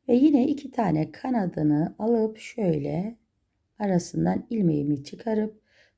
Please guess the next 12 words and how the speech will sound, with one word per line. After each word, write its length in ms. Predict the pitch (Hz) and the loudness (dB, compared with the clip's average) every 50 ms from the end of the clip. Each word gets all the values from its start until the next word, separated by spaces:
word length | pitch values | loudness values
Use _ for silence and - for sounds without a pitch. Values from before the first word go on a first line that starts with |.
| _ _ | _ _
tığımdakinden 720 | - 294 277 247 196 170 151 135 - - 165 160 165 185 | 2 4 4 4 4 4 0 -2 -2 -2 0 0 2 2
geçirip 680 | 220 233 226 226 - - 190 202 208 202 - - _ _ - | 2 0 0 -2 -4 -4 -2 -2 -2 -2 -6 -16 _ _ -4
bir 180 | 269 240 240 | -4 -4 -4
tane 300 | - - - 151 165 175 | -6 -8 -4 -2 -2 -2
kirpik 440 | 180 - - 131 - - - _ - | -4 -6 -12 -16 -16 -20 -20 _ -20
oluşturdum. 560 | - - - - - _ _ _ _ _ _ _ _ _ _ _ _ _ _ _ _ _ _ _ _ _ _ _ _ _ _ _ _ _ _ - | -20 -20 -20 -20 -20 _ _ _ _ _ _ _ _ _ _ _ _ _ _ _ _ _ _ _ _ _ _ _ _ _ _ _ _ _ _ -14
İki 220 | - - - 285 262 | -8 -2 0 0 2
zincir, 800 | 247 226 196 180 170 156 165 160 170 202 254 269 - - - _ _ _ _ _ _ _ _ 262 | 4 4 4 4 4 4 4 4 4 4 2 0 -4 -10 -14 _ _ _ _ _ _ _ _ 0
yuvaya 360 | 240 214 208 196 208 214 214 | 0 2 2 2 2 0 -2
gir. 460 | 214 214 - 240 262 269 269 - - _ _ _ _ _ _ _ _ _ _ _ _ _ _ _ _ _ _ _ _ _ _ _ _ _ _ _ _ _ _ _ _ _ _ _ _ _ _ _ _ | -2 -4 -2 -2 -2 -2 -4 -6 -16 _ _ _ _ _ _ _ _ _ _ _ _ _ _ _ _ _ _ _ _ _ _ _ _ _ _ _ _ _ _ _ _ _ _ _ _ _ _ _ _
Şöyle 840 | _ - - 226 190 170 160 147 165 165 175 185 185 196 185 185 - _ _ _ _ _ _ _ _ _ _ _ _ _ _ _ _ _ _ _ _ _ _ _ _ _ _ _ _ _ _ _ _ _ | _ -16 -8 -4 -2 -2 -2 0 -2 0 0 0 -2 -2 -6 -8 -10 _ _ _ _ _ _ _ _ _ _ _ _ _ _ _ _ _ _ _ _ _ _ _ _ _ _ _ _ _ _ _ _ _
kirpiklerle 920 | - 370 285 269 - 208 - 196 190 185 180 175 185 202 247 247 247 247 | -10 -10 -6 -2 -2 -2 0 2 4 4 4 4 4 2 0 -2 -6 -10